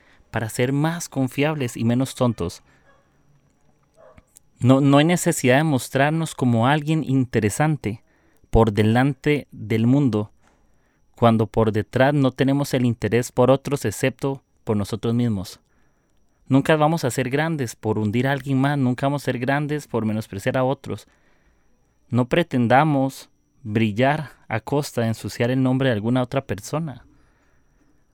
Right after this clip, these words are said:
Podrías invertir todos tus esfuerzos en ser sumamente bueno y amable con la gente, en vez de hablar de los errores de las personas, en vez de hablar de los pecados de la gente, en vez de hablar de las cosas que no piensan como nosotros.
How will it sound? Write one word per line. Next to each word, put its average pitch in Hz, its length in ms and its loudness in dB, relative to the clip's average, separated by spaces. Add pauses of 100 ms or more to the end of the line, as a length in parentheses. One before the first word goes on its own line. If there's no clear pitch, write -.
(720)
Podrías 123 380 2
invertir 135 460 0
todos 151 260 0
tus 143 180 -4
esfuerzos 131 600 -4
en 110 100 -4
ser 120 220 -4
sumamente 143 560 0
bueno 131 520 0 (460)
y 110 120 0
amable 127 480 2
con 110 180 -2
la 110 100 0
gente, 120 480 -6 (640)
en 104 220 -4
vez 113 180 0
de 127 100 -2
hablar 127 440 0
de 127 200 -2
los 117 280 -2
errores 117 360 0
de 117 120 -2
las 113 180 -4
personas, 120 560 -4
en 101 100 -4
vez 107 120 -2
de 120 80 0
hablar 123 200 0
de 131 100 -6
los 123 160 -6
pecados 117 380 -2
de 127 80 -2
la 110 100 -4
gente, 117 460 -6 (920)
en 107 160 -2
vez 107 160 0
de 120 80 2
hablar 123 260 2
de 123 100 -2
las 113 220 -2
cosas 117 300 -6
que 110 100 -4
no 101 100 0
piensan 120 400 -2
como 117 260 -2
nosotros. 120 680 -4